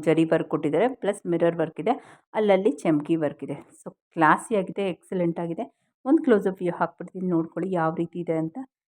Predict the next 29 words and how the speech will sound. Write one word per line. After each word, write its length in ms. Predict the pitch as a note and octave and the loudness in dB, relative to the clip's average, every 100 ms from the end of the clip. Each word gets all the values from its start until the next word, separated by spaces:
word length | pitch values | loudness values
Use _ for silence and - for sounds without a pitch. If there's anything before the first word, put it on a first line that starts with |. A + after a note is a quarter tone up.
| _ B3 | _ 2
ನಿಮ್ಗೆ 280 | C4 B3+ | 4 4
ಏನ್ 140 | G3+ F#3+ | 2 0
ಅನ್ಸ್ತು 280 | F#3 F3+ F#3 | -2 -2 -8
ಅಂತ. 140 | E3+ F3+ | -6 -2
ದೂರದಿಂದ 360 | A3 B3+ B3 A3 | 2 2 2 -2
ನೋಡೋಕ್ಕೂ 320 | G3 F#3+ F#3 | -2 -2 -2
ಅಷ್ಟೇ, 200 | E3 - | -4 -4
ಇದು 200 | C#3 F#3 | -6 -6
ಬೆಳಗ್ಗೆ 420 | F#3 E3+ E3 F#3 F3 | -2 -2 -2 -2 0
ಒಂದು 320 | E3+ E3 E3+ | 0 0 -2
ಸಣ್ಣ 260 | E3 F#3+ | -2 -4
ಸಣ್ಣ 240 | G#3 A#3+ A#3 | -2 -4 -4
ಫಂಕ್ಷನ್‌ಗೆ, 460 | G#3+ F3+ - F#3 F#3 | -4 -8 -6 -8 -6
ಒಂದು 280 | F#3 F3 F3+ | -6 -6 -6
ಸತ್ಯನಾರಾಯಣ 380 | F3+ E3 F3+ F3 | -8 -6 -6 -6
ಪೂಜೆ, 180 | F3+ E3+ | -6 -6
ಒಂದು 160 | E3+ E3+ | -4 -6
ಗೃಹ 220 | - G3 | -8 -10
ಪ್ರವೇಶ 400 | F#3+ F#3 E3+ E3+ F#3+ _ _ - - | -8 -4 -4 -4 -12 _ _ -20 -8
ಅಂಥದ್ದಕ್ಕೆಲ್ಲ 460 | F#3 F#3+ F3+ F3+ | -6 -2 -2 0
ಉಟ್ಕೊಂಡು 400 | F3 E3+ - D#3+ | -2 -4 -6 -4
ಹೋಗ್ಬೋದು. 280 | D#3+ E3 F3 | -4 -6 -12
ತುಂಬ 320 | F#3 F3 F#3 | -8 -6 0
ಎಲಿಗೆಂಟ್ 480 | G3 E3+ E3 F3 F3 E3 | 0 0 0 -2 -2 -4
ಲುಕ್ 160 | D3+ | -8
ಇದೆ, 140 | D#3 C4 | -6 -6
ತುಂಬ 280 | - C#4+ C#4+ | -2 -2 -2
ಚೆನ್ನಾಗೂ 480 | - F#3+ F3+ F3+ | -2 -4 -4 -4
ಇದೆ. 380 | F3+ D#3+ B3 _ | -6 -6 -8 _